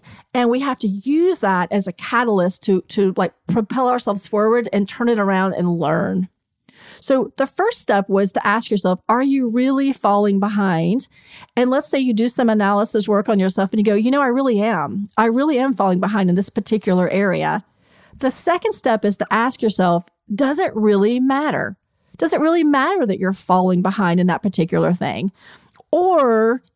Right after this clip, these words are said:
is your ego just getting in the way?" Because we all know sometimes our ego emerges and gets in the way, and that's not very helpful.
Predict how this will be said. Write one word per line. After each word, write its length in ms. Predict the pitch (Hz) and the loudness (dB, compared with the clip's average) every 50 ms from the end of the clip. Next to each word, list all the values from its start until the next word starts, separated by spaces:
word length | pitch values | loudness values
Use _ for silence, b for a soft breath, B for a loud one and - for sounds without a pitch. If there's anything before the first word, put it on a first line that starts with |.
| _ _ - | _ _ -2
is 140 | 269 233 | 0 0
your 100 | 269 - - | 0 0 0
ego 300 | 262 262 240 233 208 202 | 0 0 2 2 2 2
just 300 | 190 196 196 196 - - | 0 -2 -4 -4 -4 -2
getting 240 | 185 180 185 190 180 | 0 2 2 2 2
in 140 | 170 165 | 2 2
the 100 | 165 165 | 0 0
way?" 340 | 165 160 165 131 117 - 180 - _ b b b b b b b b b | 0 -2 -2 -4 -6 -8 -10 -14 _ b b b b b b b b b
Because 280 | - 254 240 277 254 226 | -6 -2 0 0 0 2
we 140 | 240 254 254 - | 0 0 0 2
all 240 | 220 240 254 269 | 2 2 4 4
know 220 | 277 254 240 220 226 | 2 2 2 2 0
sometimes 560 | - - 214 208 185 220 190 190 185 180 185 | 0 -2 -2 -2 -2 0 0 2 2 0 0
our 120 | - - - - | -2 -2 -2 0
ego 380 | 220 220 214 226 208 208 202 | 0 2 2 2 2 4 4
emerges 680 | - 202 202 190 180 180 180 - - 170 160 175 180 | 2 2 2 2 2 2 0 0 0 0 0 -2 -2
and 160 | - 202 196 190 | 0 0 2 2
gets 200 | 208 208 - - | 0 0 0 0
in 60 | 220 | 0
the 100 | 208 196 | 2 2
way, 520 | 196 196 190 190 175 165 165 165 180 208 B B B B B B _ | 2 2 2 2 2 2 2 0 0 -2 B B B B B B _
and 220 | - 214 220 202 | 0 2 2 2
that's 320 | 180 214 202 220 - - - | 2 2 0 0 -2 -2 0
not 320 | 202 196 185 180 175 - - | 2 2 2 2 0 -2 -2
very 340 | 190 196 180 175 170 156 165 | -2 0 2 2 2 0 0
helpful. 560 | 196 180 180 175 - - - 156 110 - 190 | 0 0 -2 -2 -2 -4 -4 -4 -4 -4 -8